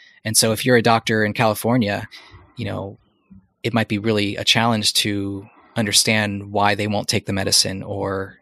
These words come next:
who is this person that's telling you that they won't let the sick person do what you're telling them to do. Like, you have to understand and navigate all these cross-cultural things. So, so I'm trying to then develop a curriculum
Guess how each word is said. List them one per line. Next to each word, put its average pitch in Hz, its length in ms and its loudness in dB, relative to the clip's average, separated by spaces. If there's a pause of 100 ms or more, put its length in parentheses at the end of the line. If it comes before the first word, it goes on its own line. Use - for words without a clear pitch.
(180)
who 120 220 0
is 107 120 2
this 104 120 2
person 101 360 2
that's 98 200 -2
telling 104 380 0
you 101 380 -2
that 98 420 -2 (480)
they 101 160 -4
won't 104 280 -4
let 104 220 -2 (340)
the 107 100 -8
sick - 220 2
person 101 480 -2
do 104 220 -4
what 101 140 -4
you're 104 120 -6
telling 101 260 -2
them 98 100 -6
to 98 80 -8
do. 101 280 -8
Like, 107 200 -6
you 123 100 -2
have 165 120 2
to 110 200 0
understand 110 500 0
and 101 80 -6
navigate 104 380 -4
all 95 100 -4
these 98 180 -4 (160)
cross-cultural 101 560 -6
things. 101 340 -6
So, 101 300 0 (1000)
so - 160 6
I'm 127 100 4
trying 127 220 6
to 120 100 4
then 107 320 2
develop 107 320 0
a 107 60 -6
curriculum 107 680 -2